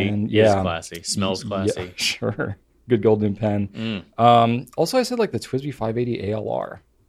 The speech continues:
Speaker 1: I don't know
Speaker 2: Mm.
Speaker 1: why. It's very clean looking.
Speaker 2: It is.
Speaker 1: But if you get something that's got a little pop of color to it, like a Prussian blue or maybe a navy, and the presentation of those boxes too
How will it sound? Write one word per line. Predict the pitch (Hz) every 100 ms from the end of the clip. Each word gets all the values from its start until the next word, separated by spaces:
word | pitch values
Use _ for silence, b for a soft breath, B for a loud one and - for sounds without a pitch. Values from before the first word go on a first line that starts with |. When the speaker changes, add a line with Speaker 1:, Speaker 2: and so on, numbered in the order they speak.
| _ -
Speaker 1:
I |
don't | 226 143
know |
Speaker 2:
Mm. | 139
Speaker 1:
why. | 120
It's | 101 98
very | 131
clean | - - 101 104 123
looking. | 131 131 170 185 202
Speaker 2:
It | 62
is. | - - - -
Speaker 1:
But | 110 113 107
if | 98
you | 98
get | 107
something | 117 110 107 101
that's | -
got | 104
a |
little | 98
pop | - 101
of | -
color | - 143 156
to | 151 156 151
it, | 139
like | -
a |
Prussian | - 98 - 101
blue | 104 123 123
or | 123
maybe | 101 98 95
a |
navy, | 92 113 113 113 110 110 b b b b _ _ _
and | 110 104
the |
presentation | 101 117 104 - 98 101 117
of | 120
those | 139
boxes | 143 151 147 165 156
too | - 131 143 156